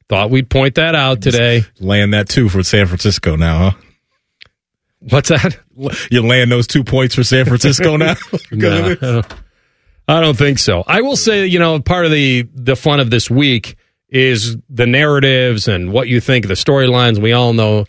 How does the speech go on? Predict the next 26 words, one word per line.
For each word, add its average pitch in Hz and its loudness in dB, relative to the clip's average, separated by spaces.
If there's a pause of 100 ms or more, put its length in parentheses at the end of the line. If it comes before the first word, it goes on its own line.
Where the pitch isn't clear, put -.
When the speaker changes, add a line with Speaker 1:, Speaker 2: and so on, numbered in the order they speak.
(140)
Speaker 2:
Yeah. - -18 (100)
Speaker 1:
there 117 2
are 113 2
many. 127 0 (600)
E 214 -2
S 269 0
P 190 0
N 190 2
put 170 0
out 147 -2
one 143 2
this - -2
morning 110 0 (420)
for 143 2
their 139 2
debate, 117 0 (760)
which 143 0
I 175 2
thought 175 -2
was 151 0
the 135 0
stupidest 160 0
one 139 2
I've 123 -2
ever 151 0
seen. - -8